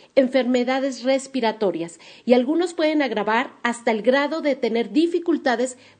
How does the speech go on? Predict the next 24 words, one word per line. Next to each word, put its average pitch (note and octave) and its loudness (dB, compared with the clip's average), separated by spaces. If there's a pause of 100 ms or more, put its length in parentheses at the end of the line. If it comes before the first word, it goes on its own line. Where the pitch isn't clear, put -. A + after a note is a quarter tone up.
para F4 2
respirar D4 0
porque E4 -2
sus D4 -6
pulmones A#3 0 (240)
están A3 0
comprometidos. G#3 -4 (360)
Para A#3+ 2
su D#4 2
sobrevivencia, A#3+ -2 (260)
requieren D4 2
del C4 0
apoyo B3 0
de A#3+ 2
un D4 2
respirador A#3 -2
artificial. G#3 -2 (420)
A B3+ 2
nivel E4 4
mundial D#4 0
hay C4+ 0
una C#4+ 0
crisis D4 -4
terrible C4+ 0